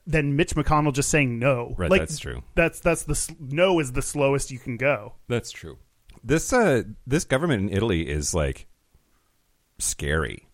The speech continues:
Speaker 1: Hmm.
Speaker 2: So she, uh, the, the, the leader of the party, this, um, Giorgia, Giorgia Meloni woman, has not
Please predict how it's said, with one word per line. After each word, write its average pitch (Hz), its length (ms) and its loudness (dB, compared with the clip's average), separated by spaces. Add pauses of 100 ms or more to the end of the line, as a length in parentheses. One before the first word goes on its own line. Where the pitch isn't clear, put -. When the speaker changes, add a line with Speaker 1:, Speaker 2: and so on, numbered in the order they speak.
(140)
Speaker 1:
Hmm. 113 200 -12 (100)
Speaker 2:
So 120 400 2 (1080)
she, 160 480 -2
uh, 104 360 0 (140)
the, 107 240 0
the, 104 200 0
the 95 180 -2
leader 98 320 0
of 92 80 2
the 85 60 0
party, 85 360 -2
this, 73 360 -6
um, 76 220 -4
Giorgia, 78 500 -2 (400)
Giorgia 90 300 0
Meloni 78 380 -2
woman, 67 320 -8 (480)
has 95 280 0
not 117 300 0